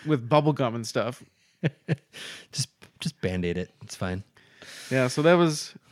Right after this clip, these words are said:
Speaker 1: interesting. A lot of our players will let us know if something's broken 'cause they're pretty
Speaker 2: Yeah, shout out to you guys. Like, we wouldn't
Speaker 1: Yeah,
Speaker 2: know
Speaker 1: we're
Speaker 2: half this shit.
Speaker 1: All of our local players, yeah.
Speaker 2: Yeah, 'cause they, uh, keep us up to date. We have a, a fun little, uh, uh,
Speaker 1: We have a lo-
Speaker 2: Facebook group.
Speaker 1: Yeah, the Twin, Twin Ports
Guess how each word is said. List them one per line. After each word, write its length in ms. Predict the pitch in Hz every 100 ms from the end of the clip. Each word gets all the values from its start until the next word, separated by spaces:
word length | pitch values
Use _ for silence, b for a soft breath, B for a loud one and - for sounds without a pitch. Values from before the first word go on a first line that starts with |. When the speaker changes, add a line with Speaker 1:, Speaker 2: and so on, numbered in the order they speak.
| - _
Speaker 1:
interesting. 500 | 147 143 143 - 156
A 120 | 131
lot 180 | 151 160
of 60 | 175
our 100 | 175
players 400 | - 139 143 139
will 80 | 135
let 140 | 135
us 180 | 131 -
know 160 | 120 113
if 60 |
something's 300 | - 117 110
broken 500 | 104 87 95 113 107
'cause 180 | 113 104
they're 100 | 101
pretty 440 | 90 117 101 101 101 B B
Speaker 2:
Yeah, 160 | 120 123
shout 180 | - 143
out 80 | 175
to 80 | 101
you 100 | 117
guys. 440 | 87 82 87 -
Like, 420 | 104 92 85 - -
we 100 | 147
wouldn't 220 | 139 87
Speaker 1:
Yeah, 60 | 101
Speaker 2:
know 60 | 113
Speaker 1:
we're 60 |
Speaker 2:
half 240 | 95 92 -
this 140 | 92
shit. 240 | - 95 -
Speaker 1:
All 160 | 120 123
of 60 |
our 100 | 117
local 240 | 110 110 110
players, 280 | - 113 110
yeah. 200 | 113 110 - _ -
Speaker 2:
Yeah, 240 | 95 95
'cause 180 | - 82
they, 320 | 92 120 110
uh, 220 | 95 87 76 -
keep 180 | - -
us 120 | 95
up 100 | 95
to 80 | 90
date. 220 | 82 82 -
We 80 |
have 100 | 131
a, 120 | 117 101 -
a 100 | 107
fun 220 | 95 101 92
little, 260 | 92 90
uh, 220 | 87 85
uh, 0 | 82 _ _ _ _ _ - -
Speaker 1:
We 60 | 101
have 200 | 131 127
a 40 |
lo- 80 | 110
Speaker 2:
Facebook 260 | - 101 -
group. 260 | 90 85 -
Speaker 1:
Yeah, 240 | 131 113
the 80 | 101
Twin, 380 | - 143 127 113 _ -
Twin 200 | 143 131
Ports 260 | 131 131